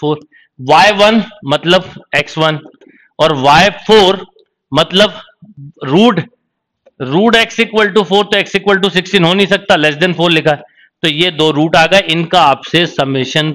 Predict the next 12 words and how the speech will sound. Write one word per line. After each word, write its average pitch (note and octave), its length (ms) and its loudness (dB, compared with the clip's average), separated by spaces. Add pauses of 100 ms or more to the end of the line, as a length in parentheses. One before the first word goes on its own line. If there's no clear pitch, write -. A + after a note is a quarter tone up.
पूछा C3+ 420 -6 (160)
गया B2 320 0
था। - 380 -2 (880)
But G#3 300 0 (240)
आपने F3+ 380 2 (140)
बिना G#3+ 280 0
method F#3+ 480 0
के D3+ 140 -2 (520)
एक - 280 -2
concept A3 460 2
लगाया E3 380 2
कि F3+ 180 -6